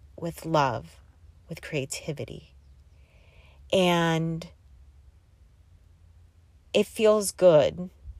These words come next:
So now, as I make this list, it feels good to check off all those things that I've done, even to check off, "You know what?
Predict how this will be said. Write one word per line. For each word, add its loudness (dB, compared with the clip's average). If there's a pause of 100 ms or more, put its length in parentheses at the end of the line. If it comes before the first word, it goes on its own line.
(460)
So 0
now, 4
as 0
I 4
make -4
this -6
list, 4
it -6
feels -2
good 0
to -14
check -2
off -4
all 2
those 2
things -2
that -4
I've -4
done, -6 (240)
even -6
to -12
check -8
off, -4 (400)
"You -16
know -8
what? -4